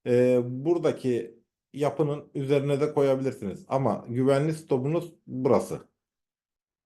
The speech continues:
Onu öyle bilin. Fiyat aşağı doğru zaten inmiş.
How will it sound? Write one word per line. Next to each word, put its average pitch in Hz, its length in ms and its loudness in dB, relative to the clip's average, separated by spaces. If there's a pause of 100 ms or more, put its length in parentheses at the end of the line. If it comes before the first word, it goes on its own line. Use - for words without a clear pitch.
(720)
Onu 156 240 4
öyle 147 220 6
bilin. 104 360 -2
Fiyat 135 460 0
aşağı 135 420 2
doğru 117 200 4
zaten 123 380 0
inmiş. 113 560 -8